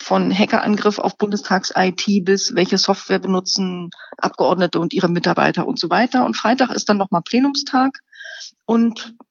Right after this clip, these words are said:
neben all diesen Dingen, die ich genannt habe, die systematisch und regelmäßig jede Sitzungswoche stattfinden, hat man irgendwelche Briefingstermine frühmorgens oder spät abends.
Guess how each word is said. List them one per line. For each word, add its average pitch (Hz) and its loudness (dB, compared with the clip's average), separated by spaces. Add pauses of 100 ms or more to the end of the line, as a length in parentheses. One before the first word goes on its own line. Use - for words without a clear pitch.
(160)
neben 269 0
all 247 0
diesen 233 -2
Dingen, 220 2
die 208 0
ich 202 -4
genannt 190 0
habe, 196 -2
die 196 2
systematisch 190 0
und - -6
regelmäßig 185 0
jede 226 4
Sitzungswoche 180 -2
stattfinden, 202 0 (840)
hat - 0
man 180 4
irgendwelche 170 0
Briefingstermine 175 0
frühmorgens 170 0
oder - -2 (340)
spät - -6
abends. 190 2